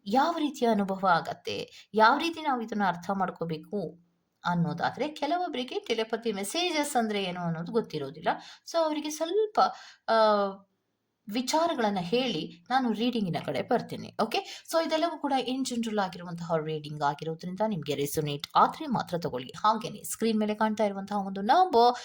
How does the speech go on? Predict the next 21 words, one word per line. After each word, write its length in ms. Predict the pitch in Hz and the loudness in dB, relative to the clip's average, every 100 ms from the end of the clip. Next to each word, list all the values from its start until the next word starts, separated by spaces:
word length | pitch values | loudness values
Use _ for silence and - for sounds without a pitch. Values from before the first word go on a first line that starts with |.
| - | 0
ಅದು 180 | - 214 | 4 4
ಪರ್ಸನಲ್ 440 | 208 262 254 220 185 | 4 4 4 2 -2
ರೀಡಿಂಗಿನ 340 | 160 156 147 | -2 -4 -8
ನಂಬರ್ 240 | 147 143 139 | -8 -6 -4
ಆಗಿರುತ್ತೆ. 720 | 135 151 147 311 330 - - | -4 -6 -2 -2 -2 -12 -14
ಯಾರಿಗೆಲ್ಲ 580 | 165 196 233 311 311 294 294 | 0 4 4 4 0 2 2
ಪರ್ಸನಲ್ 440 | 294 311 311 247 | 6 4 4 -2
ರೀಡಿಂಗಿನ 320 | 185 170 151 151 | -2 -2 -2 -2
ಅವಶ್ಯಕತೆ 440 | 143 - 160 165 | -2 -4 -4 -4
ಇದೆಯೋ 240 | 160 170 | -4 0
ಅವರೆಲ್ಲರೂ 420 | 165 160 208 220 226 | 0 0 -2 0 0
ಕೂಡ 140 | 220 | 0
WhatsApp 460 | 214 226 - - 262 | 2 2 0 -6 -8
ಮೆಸೇಜ್ 340 | 240 247 233 | -6 -4 -4
ಅನ್ನು 120 | 240 | -2
ಮಾಡೋದ್ರ 300 | 233 226 233 | 0 0 0
ಮೂಲಕ 240 | 226 226 254 | -2 -4 -6
ಪೇ 240 | 254 285 | -4 -4
ಮಾಡಿ 260 | 294 262 269 | -2 -2 -2
ನಿಮ್ಮ 160 | 247 | -4
ರೀಡಿಂಗ್ಸ್‌ಗಳನ್ನ 540 | 156 151 160 - 156 | -6 -6 -8 -8 -8